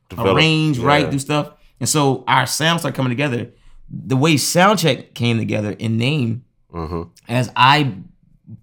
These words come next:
Speaker 2: perceived it, um, we would do mad stuff in sound checks.
Speaker 1: Okay.
Speaker 2: Ideas. We just shed.
Speaker 1: Okay.
Speaker 2: We didn't rehearse, like, the band, people always thought we rehearsed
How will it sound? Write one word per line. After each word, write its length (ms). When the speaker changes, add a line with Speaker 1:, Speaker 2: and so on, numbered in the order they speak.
Speaker 2:
perceived 580
it, 160
um, 460
we 200
would 300
do 480
mad 500
stuff 320
in 120
sound 340
checks. 340
Speaker 1:
Okay. 280
Speaker 2:
Ideas. 520
We 120
just 180
shed. 600
Speaker 1:
Okay. 340
Speaker 2:
We 100
didn't 220
rehearse, 380
like, 140
the 60
band, 480
people 220
always 220
thought 120
we 100
rehearsed 420